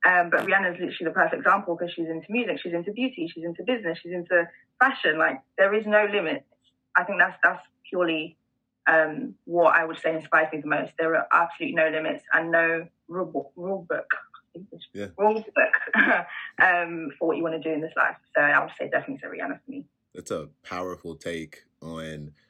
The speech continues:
Speaker 2: not just approach, but impact and influence. And, and I love the fact that you, that you brought up Rihanna and Prince, 'cause I think those are both very fitting, uh, very fitting examples.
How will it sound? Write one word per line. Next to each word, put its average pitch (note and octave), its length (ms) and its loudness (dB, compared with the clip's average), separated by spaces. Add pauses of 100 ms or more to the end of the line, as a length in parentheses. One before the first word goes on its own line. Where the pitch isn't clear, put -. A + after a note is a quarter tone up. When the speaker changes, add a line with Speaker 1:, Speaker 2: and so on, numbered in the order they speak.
(200)
Speaker 2:
not F#2+ 120 -8
just F2 160 -10
approach, F2+ 480 -6
but D#2+ 160 -10
impact D#2+ 520 -8
and C#2+ 160 -14
influence. D2+ 640 -14
And, D2+ 580 -14
and D2 400 -14
I D#2+ 80 -14
love D#2+ 300 -8
the D#2+ 80 -12
fact D#2+ 240 -8
that D#2 160 -18
you, D#2 340 -10
that D#2 220 -14
you E2 60 -12
brought E2+ 240 -8
up E2 180 -12
Rihanna D#2+ 500 -12
and E2 220 -12
Prince, E2+ 320 -10
'cause E2 160 -10
I D#2+ 60 -8
think E2 160 -10
those D#2+ 180 -8
are D2+ 60 -8
both D#2 260 -10
very D#2+ 320 -8
fitting, D2+ 480 -10 (460)
uh, D#2 100 -10
very F#2+ 280 -4
fitting E2 320 -8
examples. D2+ 720 -10